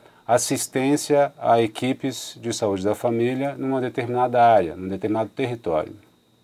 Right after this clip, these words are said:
É, o apoio matri-, matricial em Florianópolis começa como se fosse, é,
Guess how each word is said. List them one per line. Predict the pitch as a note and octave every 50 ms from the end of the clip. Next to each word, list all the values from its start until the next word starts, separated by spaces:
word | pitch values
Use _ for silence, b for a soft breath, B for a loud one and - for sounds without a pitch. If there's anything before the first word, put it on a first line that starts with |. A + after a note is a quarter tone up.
| _ _ _ _ _ _ B B B B B B B B B -
É, | A#2 A2+
o | A2+ A#2
apoio | B2 A2+ - C3+ C3+ C3
matri-, | B2+ B2+ A2+ - C3+ C#3+ C#3+ -
matricial | C3 B2 - C#3 A#2+ - - C3 B2 A#2 A#2+
em | C3 C3+
Florianópolis | - - C#3 C3 C3 B2 B2 B2+ B2 A#2 - A2 G#2
começa | - - - B2+ B2+ A#2+ A#2 B2 C3+ C#3 A2+ A2 - - F#2+ E2 b b b b b b _
como | - G#2+ A#2 A2+
se | - - G#2+
fosse, | - - B2 B2+ A#2+ - - A#2+
é, | A#2 A#2 A#2 A2+